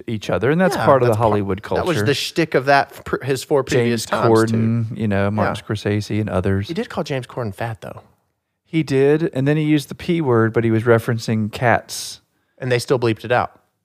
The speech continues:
Speaker 1: Did they?
Speaker 2: Yeah.
Speaker 1: Yeah. And they bleeped, obviously bleeped out the,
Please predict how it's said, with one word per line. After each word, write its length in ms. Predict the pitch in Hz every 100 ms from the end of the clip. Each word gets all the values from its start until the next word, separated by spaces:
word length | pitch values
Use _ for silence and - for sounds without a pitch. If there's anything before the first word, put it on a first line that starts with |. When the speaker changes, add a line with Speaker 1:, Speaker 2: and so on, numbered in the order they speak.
| _ _
Speaker 1:
Did 160 | 117 104
they? 180 | 104 98 _
Speaker 2:
Yeah. 180 | 170 151 - -
Speaker 1:
Yeah. 220 | 98 92 90 _ _ _ _ _ _ _ _ _ _ _ _
And 140 | - 110
they 80 |
bleeped, 420 | 104 110 101 - -
obviously 440 | 104 90 87 92
bleeped 280 | 92 98 98
out 220 | 95 92
the, 240 | - 95